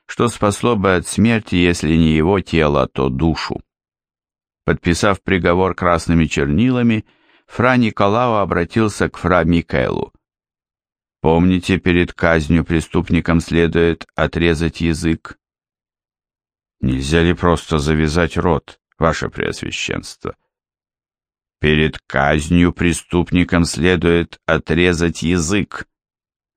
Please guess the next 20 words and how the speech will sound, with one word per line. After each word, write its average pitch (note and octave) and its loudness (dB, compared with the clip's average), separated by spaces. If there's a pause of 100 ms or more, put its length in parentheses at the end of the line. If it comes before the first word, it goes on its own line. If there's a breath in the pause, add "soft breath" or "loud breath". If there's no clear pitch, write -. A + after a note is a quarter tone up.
(100)
с - -8
ангельским G2 2
терпением F2+ 2
повторил D#2 -2
фра C#2+ -2
Николау. A1 0 (720)
«И D#2 -2
я E2+ 4
не F#2+ 2
допущу F#2 0
никакого F#2+ 2
небрежения». C#2+ 0 (1400)
«Но, D#2+ 0
ваше D#2+ 0
преосвященство... D2+ -4 (1080)
Они - 0
очень E3 -2
хитрые, F2+ 0
закусывают F#2+ 0
повязку. F2 -2